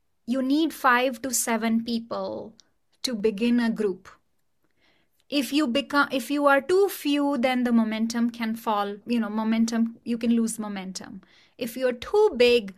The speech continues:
you can't hold the container. Human eyes, humans can observe body language of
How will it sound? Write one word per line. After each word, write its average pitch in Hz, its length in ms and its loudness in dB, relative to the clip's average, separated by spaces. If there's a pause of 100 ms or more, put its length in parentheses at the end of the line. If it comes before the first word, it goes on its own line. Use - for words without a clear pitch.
(260)
you 269 140 -6
can't 320 560 0
hold 269 840 -2
the 233 100 -2
container. 202 680 -12 (720)
Human 392 600 -4 (100)
eyes, 247 800 0
humans 285 720 0
can 233 260 -4
observe 233 680 -4
body 220 360 -2
language 220 600 -2
of 220 300 -8